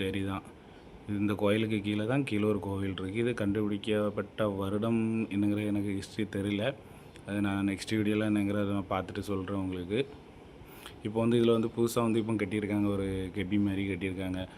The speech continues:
உள்ள வந்து நற்கருணை பீடம் வச்சிருக்கிறாங்க. இது இப்போ தான் திருவிழா ஸ்டார்ட் ஆகுது. வர்ற வெள்ளிக்கிழமை கொடியேத்தம். வர்ற மக்கள் எல்லாருமே வந்து அன்னையின் ஆசி பெற்று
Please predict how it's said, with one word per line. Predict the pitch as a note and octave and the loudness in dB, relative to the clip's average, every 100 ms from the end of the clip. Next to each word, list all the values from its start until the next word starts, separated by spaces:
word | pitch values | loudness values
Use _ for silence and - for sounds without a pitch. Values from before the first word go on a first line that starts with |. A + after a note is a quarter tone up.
| - - - | -16 -18 -10
உள்ள | G2+ G#2 | -2 0
வந்து | G#2 G#2+ G#2+ G2+ F#2+ E2+ - - - - - | 2 4 2 0 -4 -8 -14 -18 -20 -18 -6
நற்கருணை | G2 F#2 A2 G#2+ G2 | -4 -2 0 0 0
பீடம் | G2 G2+ | 0 -2
வச்சிருக்கிறாங்க. | G2 F#2+ F2 F#2 F2+ G2+ - - - - - - - - - - - - - - - - - - - - G#2 | -4 -6 -6 -6 -4 -4 -6 -12 -20 -20 -20 -20 -20 -20 -20 -20 -20 -20 -20 -20 -20 -20 -18 -18 -20 -8 0
இது | G#2+ | 0
இப்போ | G#2 A2 G2+ | 0 -2 0
தான் | A2+ A2 G#2 | 2 2 2
திருவிழா | G#2+ A2+ G#2+ | 2 2 2
ஸ்டார்ட் | G#2 G2+ G#2+ | 0 0 2
ஆகுது. | G#2 G2+ C3 C#3 G2+ | 2 2 2 2 -2
வர்ற | G2 G2+ G#2+ | -2 2 4
வெள்ளிக்கிழமை | G2+ G#2+ G#2 G#2 G#2+ A2 | 4 4 2 2 2 0
கொடியேத்தம். | G2 G2 F#2+ F2+ G#2 C3+ - - - - - - - | 0 0 -2 -2 -2 -2 -6 -18 -18 -18 -18 -16 -2
வர்ற | F2+ G#2 G#2+ G2+ | 0 4 4 2
மக்கள் | F#2 A2 G#2 | 2 0 2
எல்லாருமே | G2+ G2 G#2 G#2+ G2 | 0 0 2 2 2
வந்து | G2 G2+ A#2+ - - - - - - - - G2+ | 2 2 0 -4 -16 -20 -20 -20 -20 -18 -6 -2
அன்னையின் | F#2 G2 G2 F#2 F2+ | 2 4 4 2 -2
ஆசி | F#2+ G#2+ F#2+ | -2 -2 -4
பெற்று | F#2 F#2 | -6 -8